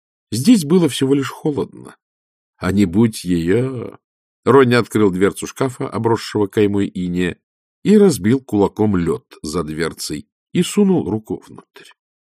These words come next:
Он извлек меч, объятый потрескивающим синим пламенем.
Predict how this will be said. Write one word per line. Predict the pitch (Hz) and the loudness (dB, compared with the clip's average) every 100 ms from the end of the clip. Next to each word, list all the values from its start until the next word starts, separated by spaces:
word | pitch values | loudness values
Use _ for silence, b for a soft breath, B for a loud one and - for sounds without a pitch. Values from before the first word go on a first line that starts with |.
| _ _ | _ _
Он | - 151 | 0 2
извлек | 127 123 127 127 | 2 2 0 -2
меч, | - - - - _ _ _ _ _ - | -8 -12 -16 -20 _ _ _ _ _ -6
объятый | 92 87 98 - 113 | -2 2 2 2 -4
потрескивающим | 101 87 78 - - 80 82 76 - 90 | -4 -4 -6 -8 -10 -8 -8 -10 -12 -12
синим | - 58 71 73 | -12 -12 -12 -16
пламенем. | - - - - | -18 -20 -20 -20